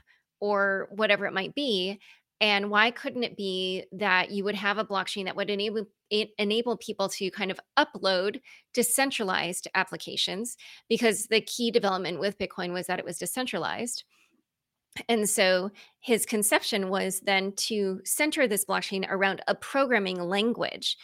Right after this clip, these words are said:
so that way any developer could have any idea and use their own creativity to come up with decentralized applications. And so that's how Ethereum distinguished itself from the beginning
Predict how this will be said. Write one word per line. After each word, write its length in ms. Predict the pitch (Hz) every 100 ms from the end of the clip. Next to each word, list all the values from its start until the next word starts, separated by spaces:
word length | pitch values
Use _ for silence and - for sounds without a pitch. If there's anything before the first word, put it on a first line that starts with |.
| - -
so 120 | - 247
that 140 | 240
way 80 | 240 247
any 160 | 269
developer 760 | 254 214 208 254 - - 208 240 _
could 140 | 262 247
have 200 | 247 -
any 220 | 240 285 302
idea 500 | 233 170 190 247 -
and 200 | 220 214
use 220 | 196 240
their 180 | 247 -
own 140 | 233
creativity 720 | 247 202 185 - 165 175 175 214 - - -
to 120 | 226
come 200 | 220 214
up 120 | 190
with 200 | 202 190
decentralized 600 | 202 208 190 185 180 190
applications. 800 | 175 180 180 156 - - - - - - -
And 160 | 226
so 120 | 220 226
that's 260 | 226 247
how 300 | 285 285 262 -
Ethereum 420 | 202 220 202 190
distinguished 540 | 185 - 196 185 190
itself 320 | 190 - 180 -
from 260 | 190 180
the 80 | 180
beginning 460 | 180 175 180 180